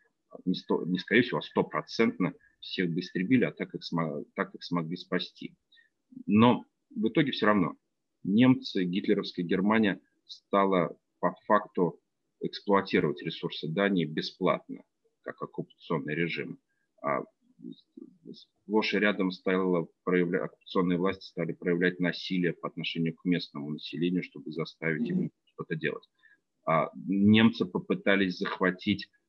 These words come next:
Speaker 1: и датский военный флот, взять их себе на вооружение, но тут, а, один из датских адмиралов проявил все-таки чудеса волюнтаризма, а, и принял решение с-, своим приказом затопить эти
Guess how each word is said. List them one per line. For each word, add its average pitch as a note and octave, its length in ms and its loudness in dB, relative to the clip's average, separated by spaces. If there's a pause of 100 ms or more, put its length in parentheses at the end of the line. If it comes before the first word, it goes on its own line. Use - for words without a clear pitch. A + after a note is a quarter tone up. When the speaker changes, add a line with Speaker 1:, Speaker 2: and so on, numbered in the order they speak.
Speaker 1:
и F2+ 80 -2
датский F#2+ 540 0
военный F2+ 760 2
флот, A2 320 2
взять F#2 340 2
их F2+ 120 -2
себе - 260 -10
на E2+ 100 0
вооружение, F#2+ 420 2
но F2 160 2
тут, G#2+ 300 -4 (440)
а, D2+ 300 0 (400)
один F2 340 2
из D#2+ 100 -2
датских - 420 -2
адмиралов F2+ 560 2 (560)
проявил F#2 440 4
все-таки - 540 -10
чудеса E2 720 -2 (640)
волюнтаризма, F2+ 920 2 (760)
а, D#2 240 0 (120)
и E2+ 240 2 (180)
принял G2+ 300 6
решение F#2 640 2 (320)
с-, - 200 -14 (140)
своим F2+ 380 0
приказом F2 560 0
затопить E2+ 540 -4
эти - 140 -18